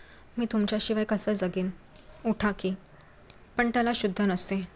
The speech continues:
तो बेशुद्ध झालेला असतो. सायली खूप प्रयत्न करत असते अर्जुनला उठवायचा, पण अर्जुन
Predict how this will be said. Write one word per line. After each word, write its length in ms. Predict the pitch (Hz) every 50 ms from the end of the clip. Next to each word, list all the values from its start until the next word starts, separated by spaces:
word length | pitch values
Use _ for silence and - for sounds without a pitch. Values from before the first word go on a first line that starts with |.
| - -
तो 40 | 226
बेशुद्ध 420 | 208 214 202 - - 208 202 208
झालेला 360 | 196 - 196 180 175 175 180
असतो. 300 | 180 180 - - - 170
सायली 680 | 180 - - - - - - _ - 240 220 226 247 254 254
खूप 180 | - 277 -
प्रयत्न 340 | - 226 214 214 214 220 226
करत 260 | 226 226 202 202 196
असते 200 | 208 196 - 214
अर्जुनला 400 | 214 202 185 180 - 202 202 202
उठवायचा, 500 | 190 180 175 - 180 175 175 - - 180 185 - - - - - - - - -
पण 120 | 233 233
अर्जुन 400 | 226 226 214 196 190 - 214 220